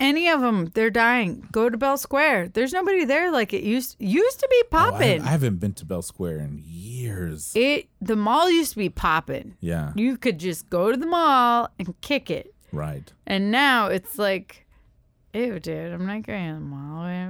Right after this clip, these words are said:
Speaker 1: why would I go to the mall? Why don't you just come
Speaker 2: Seems like
Speaker 1: over?
Speaker 2: a waste of time.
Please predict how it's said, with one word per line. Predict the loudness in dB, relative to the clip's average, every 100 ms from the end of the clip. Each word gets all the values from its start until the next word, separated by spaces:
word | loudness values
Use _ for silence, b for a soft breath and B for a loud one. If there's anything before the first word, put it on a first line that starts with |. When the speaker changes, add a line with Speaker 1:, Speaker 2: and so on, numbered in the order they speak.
| -8
Speaker 1:
why | -8 -6
would | -6
I | -6
go | -6 -6
to | -6
the |
mall? | -6 -6 -8 -10
Why | -10
don't | -8 -10
you | -12
just | -12 -8
come | -4
Speaker 2:
Seems | -2
like | 0
Speaker 1:
over? | 0 -2
Speaker 2:
a |
waste | 0 -2 -2
of | -8
time. | -4 0 2 2 0